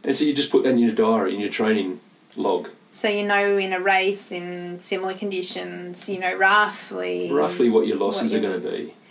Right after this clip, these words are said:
Speaker 2: Do you ever replace how much you lose?
Speaker 1: You never replace the amount you lose.
Speaker 2: If
Speaker 1: Even
Speaker 2: What, is there,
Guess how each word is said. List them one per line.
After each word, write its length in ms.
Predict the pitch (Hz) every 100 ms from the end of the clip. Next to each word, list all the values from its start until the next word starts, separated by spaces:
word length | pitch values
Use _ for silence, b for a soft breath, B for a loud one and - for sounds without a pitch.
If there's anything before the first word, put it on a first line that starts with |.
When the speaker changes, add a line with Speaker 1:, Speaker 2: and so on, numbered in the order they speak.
| B
Speaker 2:
Do 80 | -
you 60 | 247
ever 260 | 233 233 214
replace 380 | 202 196 190 -
how 100 | 196
much 280 | 196 196 202
you 60 |
lose? 400 | 196 208 311 - - -
Speaker 1:
You 160 | 101
never 340 | 98 98 92 92
replace 380 | - 90 90
the 60 | -
amount 200 | - -
you 60 | -
lose. 380 | - - - - _ _ _ -
Speaker 2:
If 80 | 117
Speaker 1:
Even 280 | 127 113 110 B B B B B B _
Speaker 2:
What, 320 | 247 233 - 233 - _ _ _ -
is 180 | 247 214
there, 240 | 202 190